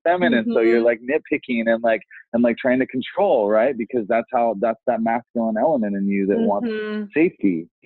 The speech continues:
Speaker 2: Yeah.
Speaker 1: instead of being able to surrender that protectorship over to the masculine and, uh, uh, uh,
Speaker 2: Mm-hmm.
Speaker 1: across from you, so you can just lean into your feminine.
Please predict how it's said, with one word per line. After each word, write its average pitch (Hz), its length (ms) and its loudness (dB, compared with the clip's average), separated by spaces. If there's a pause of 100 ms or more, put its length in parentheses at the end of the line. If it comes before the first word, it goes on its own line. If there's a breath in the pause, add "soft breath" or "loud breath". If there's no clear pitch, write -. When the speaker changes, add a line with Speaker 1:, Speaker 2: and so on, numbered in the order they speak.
(140)
Speaker 2:
Yeah. 104 240 -2
Speaker 1:
instead 123 220 2
of 117 100 0
being 110 180 2
able 104 260 0
to - 100 -10
surrender 113 480 2
that 101 160 0
protectorship 101 680 -6
over 87 240 -6 (100)
to 92 60 -8
the 90 100 -8
masculine 92 560 -8
and, 90 200 -8
uh, 101 40 -6
uh, 104 220 -8 (100)
uh, - 80 -8
Speaker 2:
Mm-hmm. 101 260 -10
Speaker 1:
across 117 300 -4 (100)
from 95 140 -6
you, 92 220 -4 (100)
so 104 60 -6
you 101 200 2
can 95 160 -10
just 90 180 -8
lean 92 180 -10
into 90 180 -16
your 80 100 -12 (120)
feminine. 120 260 -12